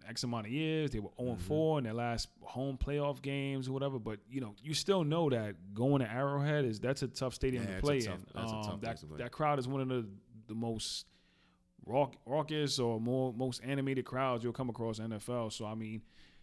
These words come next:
Speaker 1: you know, in my opinion, I'm like, "Okay, they're going to play in Arrowhead. Uh, that's not, I don't care. Like, that's gonna be tough to play in. That's, that's, that's gonna be a tough environment. That crowd is gonna make it tough." So, and I mean, you know, hats off to them. They get to host the A F C Championship. So, you know, in what should be a good game.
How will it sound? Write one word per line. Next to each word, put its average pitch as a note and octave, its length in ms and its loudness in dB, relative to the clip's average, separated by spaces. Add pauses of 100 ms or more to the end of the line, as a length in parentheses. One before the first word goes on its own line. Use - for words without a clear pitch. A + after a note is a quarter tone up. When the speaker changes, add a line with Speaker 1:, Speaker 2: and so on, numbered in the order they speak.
Speaker 1:
you E3+ 100 0
know, B2 280 2
in A#2+ 60 -8
my B2+ 180 0
opinion, C3 400 4
I'm A#2+ 140 0
like, A2+ 120 -2
"Okay, A#2+ 220 -2
they're A2 100 -2
going A2+ 180 -4
to A2+ 40 -6
play A#2 220 -4
in A2+ 80 -6
Arrowhead. A#2 420 -2
Uh, A#2 60 -2
that's A#2 240 -4
not, D2+ 120 -8
I D3+ 120 -4
don't G3 120 -8
care. D#3+ 220 -4
Like, C3+ 160 0
that's D3 160 -2
gonna D#3 160 -4
be C#3+ 200 -4
tough D3 320 -6
to C3+ 60 -8
play D#3+ 280 -4
in. G#2+ 100 -8
That's, G#2+ 160 -8
that's, A#2+ 160 -6
that's B2+ 160 -10
gonna B2+ 160 -8
be C3 100 -4
a B2 40 -2
tough C3+ 240 -6
environment. B2 440 -4
That G#2+ 60 -6
crowd A#2+ 240 -4
is A2+ 60 -8
gonna A#2 140 -4
make A#2 140 -4
it G#2 80 -10
tough." A2+ 320 -4
So, G#2+ 360 -6
and G#2 80 -6
I - 20 -6
mean, G2+ 240 -6
you A2 80 -6
know, G2 100 -6
hats B2+ 280 -6
off B2 100 -4
to - 80 -4
them. C#3 220 0
They A2+ 80 0
get A#2+ 160 -4
to A#2 80 -2
host B2 220 -2
the A2+ 140 -2
A B2 40 -2
F A#2 80 -4
C A#2+ 160 -6
Championship. A#2 600 -6
So, G#2 300 -6
you G#2+ 80 -8
know, G2 260 -10
in G2+ 120 -8
what G#2+ 120 -6
should A#2 160 -6
be G#2+ 120 -4
a G2+ 40 -4
good G#2 140 -6
game. G#2 240 -6